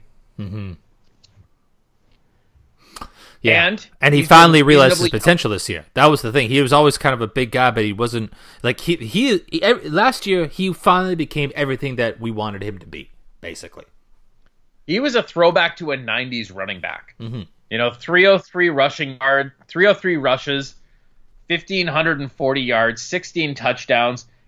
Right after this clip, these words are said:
Speaker 2: and only eighteen receptions. So that was
Speaker 1: <laughs>
Speaker 2: a nineties running back in a nutshell.
Speaker 1: Yep. Bless their
Speaker 2: So,
Speaker 1: hearts.
Speaker 2: first of all,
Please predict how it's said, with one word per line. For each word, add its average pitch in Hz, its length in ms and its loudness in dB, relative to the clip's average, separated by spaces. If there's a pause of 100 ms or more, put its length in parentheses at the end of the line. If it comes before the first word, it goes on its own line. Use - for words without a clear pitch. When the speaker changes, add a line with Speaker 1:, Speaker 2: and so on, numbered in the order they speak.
Speaker 2:
and 147 140 0
only 165 400 0
eighteen 139 500 -4
receptions. 101 720 -6
So 110 180 -8
that 151 380 -2
was 127 500 -4 (160)
Speaker 1:
<laughs> - 220 -10
Speaker 2:
a 143 140 0
nineties 127 720 -4
running 110 380 -6
back 101 320 -4
in 113 120 -6
a 107 40 -10
nutshell. 92 640 -8 (120)
Speaker 1:
Yep. 101 320 -10 (1500)
Bless 90 180 -14
their 87 100 -14
Speaker 2:
So, 147 180 2
Speaker 1:
hearts. 139 160 -2
Speaker 2:
first 214 240 0
of 156 80 -2
all, 120 360 0